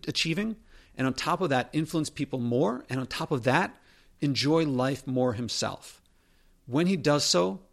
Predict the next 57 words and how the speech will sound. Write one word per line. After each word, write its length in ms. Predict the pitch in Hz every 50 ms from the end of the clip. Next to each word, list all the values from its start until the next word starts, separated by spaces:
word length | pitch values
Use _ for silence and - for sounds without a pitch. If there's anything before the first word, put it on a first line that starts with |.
| _ _ _ _ _ _ _ -
I 80 | 131 147
predict 320 | - 175 139 147 147 -
that 100 | 147 -
he'll 140 | - 127 123
wish 220 | 117 135 127 -
he 60 | -
had 60 | 123 110
done 140 | 120 117
it 80 | 113 -
earlier. 400 | - 110 110 107 107 - - - - _ _ _ _ _ _ _ _ -
If 100 | - -
I'm 120 | 147 143
not 140 | 170 185 180
presuming 280 | 185 175 147 156 151 143
too 140 | - - 139
much, 260 | 127 143 202 - -
I 80 | 135
believe 240 | 131 131 139 147 143
that 120 | 131 120 117
being 160 | 143 143 139
on 80 | 135
my 100 | 127 117
podcast 460 | 107 - - 131 135 - 135 135 - -
would 80 | 104
help 220 | - - 107 - -
him. 200 | 240 254 240 - _ _ _ _ _ _ _ _ _ _
And 100 | - 131
I'd 140 | 135 131 123
love 160 | 131 160 160
to 80 | - 147
have 180 | 139 139 135 147
him. 180 | 208 233 233 - _ _ - _ _ _ _ _ _ _ _ _
And 120 | - 143 -
so 140 | - 160 147
I 80 | 147
want 180 | 147 156 165 170
to 40 | 160
wrap 220 | 151 156 147 -
up. 280 | 127 - - - - _ _ _ _ _ -
I 120 | - 143 156
believe 280 | 156 165 156 165 151
that 120 | 135 139 -
the 80 | 123
next 380 | 131 131 131 143 160 - - -
step 420 | - - - 135 120 - - - -
for 180 | - - - -
Al 140 | 120 117
Gore 320 | 120 120 135 151 170 185 190
and, 220 | - 131 120 117 - - _ -
and 140 | - 147 139
basically 440 | 196 202 190 - 156 156 143 131 - -
every 220 | 156 156 165 175
environmental 440 | 165 143 139 135 135 131 127 123 120
leader 200 | 123 127 120 117
I 60 | 110
know 240 | 120 139 143 139 117
of 140 | 107 -